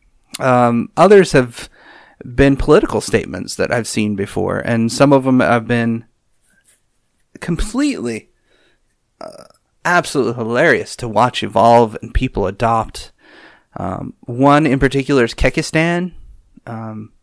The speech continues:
the Kek-, Kekistani people, there's been comic strips, music. Pepe's in-, uh, involved with this one too. And all this stuff has connected itself, and it's an infinite regress meme, if you will. Like, the way they've connected things is,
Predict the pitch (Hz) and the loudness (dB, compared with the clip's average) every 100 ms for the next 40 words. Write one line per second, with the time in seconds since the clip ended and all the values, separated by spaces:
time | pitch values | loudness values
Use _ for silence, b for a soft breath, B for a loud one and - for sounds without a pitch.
0 | _ _ 123 139 123 127 131 - 135 135 | _ _ -6 -4 -4 -10 -12 -8 -8 -2
1 | 135 131 - 139 - 151 127 110 - 107 | 0 0 0 -2 0 0 0 -2 -4 -8
2 | 104 - 139 127 - 139 - 123 127 123 | -6 -4 -4 -4 -2 -2 0 0 0 0
3 | 120 - B B B B - - 139 143 | -4 -10 B B B B 0 2 4 4
4 | 131 127 127 117 - 123 117 113 117 117 | 4 4 2 2 0 -4 0 2 2 4
5 | 113 117 107 107 113 - 107 - 127 117 | 6 4 2 -2 -2 -2 -2 0 2 0
6 | 113 B B B - 117 110 - - 135 | -4 B B B -10 -2 -2 -2 2 6
7 | 139 127 120 - 127 120 - - - 131 | 6 6 2 2 2 2 -2 -2 2 2
8 | 131 131 123 - 127 117 - 123 120 - | 2 0 0 0 2 2 2 0 -2 -2
9 | - - _ _ _ 117 117 - 139 160 | -12 -14 _ _ _ -4 0 2 2 4
10 | 131 - 123 113 110 98 - 104 95 101 | 2 2 0 2 0 -2 -4 -4 -4 -6
11 | - 104 104 98 98 B B B B 110 | -6 -4 -2 -2 -4 B B B B -6
12 | 110 - 117 120 127 135 135 117 - 120 | -2 0 2 6 6 6 4 2 -2 -2
13 | 117 120 110 104 101 98 101 - 113 104 | 0 -4 -2 -4 -4 -6 -10 -10 -10 -10
14 | - | -12